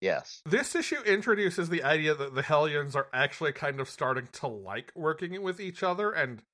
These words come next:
Speaker 2: develop loyalty to one another in earnest ways.
Speaker 1: Yes.
Speaker 2: And that's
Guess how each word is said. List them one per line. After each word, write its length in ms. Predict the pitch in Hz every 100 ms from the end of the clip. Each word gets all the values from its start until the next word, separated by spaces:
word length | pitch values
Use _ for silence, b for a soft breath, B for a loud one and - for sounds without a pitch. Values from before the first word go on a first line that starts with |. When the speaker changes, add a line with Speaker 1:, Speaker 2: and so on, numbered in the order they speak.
| _ _ _
Speaker 2:
develop 560 | 117 143 131 117 151 156
loyalty 480 | 165 170 180 180 180
to 140 | 196
one 200 | 190 180 180
another 340 | 175 175 196
in 400 | 208 131 110 101 _ _ -
earnest 460 | 113 120 170 - 214
ways. 260 | 220 247 302
Speaker 1:
Yes. 400 | 107 - - - _ _ _ _ _ _ _ -
Speaker 2:
And 160 | 170 175
that's 460 | 254 330 - -